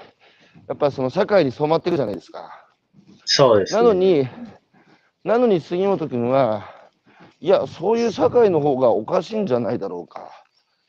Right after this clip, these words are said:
Speaker 1: 変じゃね？不自然じゃね？」って、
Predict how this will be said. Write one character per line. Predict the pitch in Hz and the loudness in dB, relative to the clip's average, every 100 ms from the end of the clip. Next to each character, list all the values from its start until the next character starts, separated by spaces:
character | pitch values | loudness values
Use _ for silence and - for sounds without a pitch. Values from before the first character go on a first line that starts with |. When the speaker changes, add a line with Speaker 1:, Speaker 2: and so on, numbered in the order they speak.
| _ | _
Speaker 1:
変 | - 175 226 | -2 0 2
じ | 160 | 0
ゃ | 131 | 0
ね？ | 107 101 120 _ _ | -2 -8 -10 _ _
不 | - | -10
自 | 202 | -2
然 | 196 160 | 0 0
じ | 113 | -2
ゃ | |
ね？」 | 117 127 | -4 -6
っ | |
て、 | - - 95 82 101 | -8 -8 -6 -6 -10